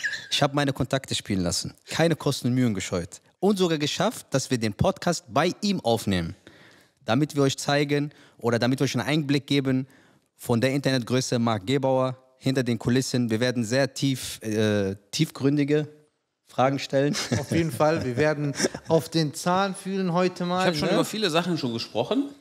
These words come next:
Speaker 3: aber ich bin mal gespannt, was ihr so rausgesucht habt, ne? Ob das
Speaker 2: Ja.
Speaker 3: jetzt eine Challenge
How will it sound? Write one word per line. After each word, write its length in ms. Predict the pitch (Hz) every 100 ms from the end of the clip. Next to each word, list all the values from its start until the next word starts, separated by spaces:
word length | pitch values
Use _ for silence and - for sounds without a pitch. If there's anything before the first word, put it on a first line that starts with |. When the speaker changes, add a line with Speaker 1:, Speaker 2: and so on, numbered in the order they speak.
| -
Speaker 3:
aber 320 | 110 117 113
ich 80 | 110
bin 80 | 151
mal 120 | 147
gespannt, 280 | 139 147 147
was 140 | 135
ihr 140 | - 143
so 140 | 139
rausgesucht 580 | 135 185 - 98 92 -
habt, 160 | 85 -
ne? 160 | 117 135 - _ 107
Ob 160 | 107
das 160 | 123 123
Speaker 2:
Ja. 60 | 127
Speaker 3:
jetzt 120 | -
eine 80 | 110
Challenge 300 | 170 202